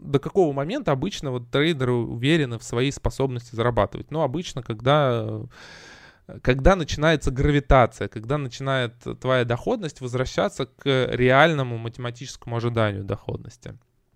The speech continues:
И получается, что, э, рынок вот так, он лучше всего и в итоге обучает инвесторов, потому что,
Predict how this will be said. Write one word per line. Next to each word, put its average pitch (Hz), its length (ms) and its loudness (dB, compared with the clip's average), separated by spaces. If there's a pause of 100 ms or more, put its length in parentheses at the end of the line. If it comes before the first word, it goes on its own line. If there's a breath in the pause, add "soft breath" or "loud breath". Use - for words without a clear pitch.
(880 loud breath)
И 131 340 0
получается, 156 540 -4
что, 127 600 0 (480)
э, 135 360 -2
рынок 151 400 -2
вот 120 140 -2
так, 110 200 -6
он 123 140 -6
лучше 151 260 -2
всего 139 420 0
и 127 500 -4
в 107 100 -8
итоге 120 460 -4
обучает 117 600 -6
инвесторов, 120 540 -8
потому 117 340 -14
что, 120 320 -4